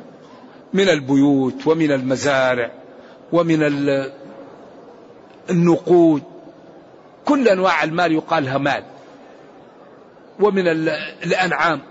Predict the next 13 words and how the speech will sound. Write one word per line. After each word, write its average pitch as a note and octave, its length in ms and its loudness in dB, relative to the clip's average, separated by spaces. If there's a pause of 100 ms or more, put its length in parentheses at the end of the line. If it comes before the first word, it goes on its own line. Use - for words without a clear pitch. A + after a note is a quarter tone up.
(140)
كل C4 240 -2
شيء F#3+ 360 0
يتملك F#3+ 520 -2
يقال E3 360 -2
له D3 180 -4
مال. C#3 240 -2 (480)
"لا G3 160 2
تلهكم F3 580 0
أموالكم G3 720 2
ولا E3 180 4
أولادكم"، D3 600 -2 (920)
لأن F#3+ 300 0
الولد F3+ 420 4